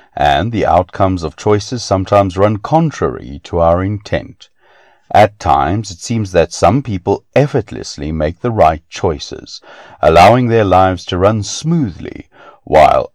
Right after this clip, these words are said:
others appear to keep making the wrong choices, and, in so doing, constantly bring hardship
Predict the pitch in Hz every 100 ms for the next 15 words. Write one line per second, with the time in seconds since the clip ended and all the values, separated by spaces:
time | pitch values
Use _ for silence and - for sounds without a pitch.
0 | - 92 110 69 80 113 110 113 123 127
1 | 127 - - 117 107 - 82 78 - 76
2 | 82 _ - 110 110 139 117 76 - -
3 | - 90 76 - - 50 - - _ _
4 | _ _ 71 78 73 107 165 - _ -
5 | 90 113 156 123 90 113 107 57 - 95
6 | - 139 156 - 95 87 85 92 104 101
7 | 117 151 120 - 78 -